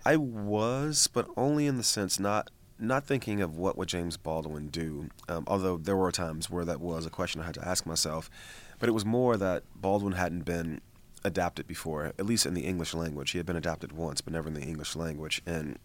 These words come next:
I think people watch more than they read these days. You know, I'm sitting in a newspaper room, and I think people are just watching media more than they're reading it these days. And so I felt like this was a wonderful opportunity to introduce people to the work,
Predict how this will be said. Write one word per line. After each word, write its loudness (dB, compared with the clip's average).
I -2
think 2
people 2
watch 2
more 0
than -2
they 0
read -2
these -2
days. -2
You -6
know, 0
I'm -2
sitting 2
in -2
a -2
newspaper -4
room, -4
and 2
I 4
think 0
people 0
are 6
just 0
watching 2
media 0
more -4
than -6
they're -2
reading 6
it 0
these 0
days. 0
And 4
so 6
I 4
felt 2
like 6
this 2
was 2
a 0
wonderful 0
opportunity -2
to -2
introduce -2
people -8
to -6
the -6
work, -4